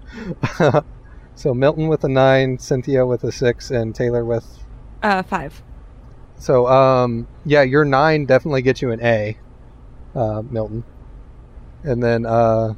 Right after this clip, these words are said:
Speaker 1: the six gets you a, uh, a B, Cynthia. And, um, you get a, <laughs> sorry about this. You get a C, Taylor.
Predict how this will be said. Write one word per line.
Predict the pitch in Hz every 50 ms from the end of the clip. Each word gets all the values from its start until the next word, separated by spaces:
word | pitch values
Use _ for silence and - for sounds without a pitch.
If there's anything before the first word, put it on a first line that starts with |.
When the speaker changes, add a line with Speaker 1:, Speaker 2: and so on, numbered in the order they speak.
| - -
Speaker 1:
the | - 143 123
six | - - - 165 180 180 - - - - - - - - - - - - - - - - - - - - - - - - -
gets | - 143 131 - - - -
you | 156 143 139 139 135 135 127
a, | 123 120 120 120
uh, | 120 123 123 117 117 117 117 113 113 117 113 - - - -
a | - 117
B, | 113 - 147 156 170 170 - - -
Cynthia. | - - - 170 147 - 170 160 160 160 156 - - - - - - - - - - - - -
And, | - 139 127 127 127 120 120 120 117
um, | 127 123 123 123 120 120 120 120 117 117 117 113 - - - - - - - - - - -
you | - 139 135 127
get | - 147 135 131 131
a, | 135 127 - - 165 135 139 - 120 107 - - 147 - -
<laughs> | - - - - - - - -
sorry | - - - 120 117 - -
about | 131 120 147 -
this. | - - - - - - - - 180 247 277 269 233 185 -
You | 139
get | 127 139 135
a | 143
C, | 131 - - 180 165 139 123
Taylor. | - 262 135 135 139 156 151